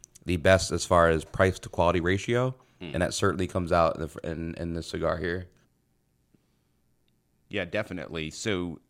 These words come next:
Speaker 2: um, the first thing I got was a hit of pepper,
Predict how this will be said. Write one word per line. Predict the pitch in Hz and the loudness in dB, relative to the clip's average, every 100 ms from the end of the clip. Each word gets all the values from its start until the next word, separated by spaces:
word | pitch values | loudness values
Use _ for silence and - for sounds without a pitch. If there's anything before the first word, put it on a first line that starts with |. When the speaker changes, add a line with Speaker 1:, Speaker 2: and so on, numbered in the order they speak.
| _ | _
Speaker 2:
um, | 82 78 73 67 67 58 _ _ _ _ _ _ _ _ _ _ | -4 -2 -2 -6 -12 -16 _ _ _ _ _ _ _ _ _ _
the | 85 87 | -10 -8
first | - 151 196 - | -2 -2 -2 -10
thing | 196 | -8
I | 95 | -6
got | 73 76 - | -2 0 0
was | 76 | -4
a | 67 | -10
hit | - 92 90 - | -8 -6 -6 -8
of | 73 - | -14 -14
pepper, | - 87 - 139 | -6 -6 -4 -8